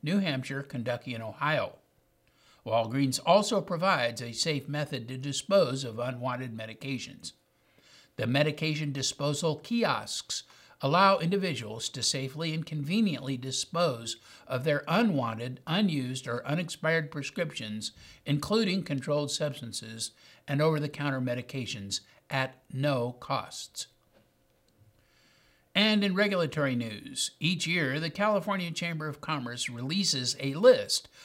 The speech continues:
of job killer bills to identify legislation that it claims will decimate economic and job growth in California. The program tracks more than three thousand legislative proposals every year,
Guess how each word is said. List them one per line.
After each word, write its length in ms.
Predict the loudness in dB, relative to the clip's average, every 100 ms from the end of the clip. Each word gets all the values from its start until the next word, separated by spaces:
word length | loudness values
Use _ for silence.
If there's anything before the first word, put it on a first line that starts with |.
| -8 -2
of 180 | 0
job 460 | 4 4 6 4 0
killer 300 | 0 0 0
bills 520 | 2 2 2 -4 -8
to 120 | -6 -4
identify 480 | -2 0 0 0
legislation 920 | 0 -4 -4 -4 -4 -4 -4 -6 -6 -8 -12 -12 0
that 140 | 4
it 200 | 4 4
claims 500 | -2 0 0 -4 -4
will 240 | -6 -6 0
decimate 640 | 2 4 2 0 -2 -4 -4
economic 640 | -4 -4 -4 -4 -6 -6
and 100 | -4
job 320 | 2 2 2
growth 280 | -2 -4 -4
in 120 | -6
California. 760 | -2 -4 -4 -2 -2 0 -4 -10 _ _ _ _ -20 -20 -10
The 100 | -8
program 500 | 0 2 4 2 -2
tracks 460 | 0 2 0 -4 0
more 400 | 4 6 6 4
than 240 | 2 -2
three 400 | -4 -2 0 0 -4 -20
thousand 720 | -6 4 6 6 4 0 0
legislative 640 | 0 -2 -2 -2 -2 -4
proposals 640 | -6 -10 -4 -4 -2 -4 -4
every 260 | -6 -6 -4
year, 480 | 0 2 2 0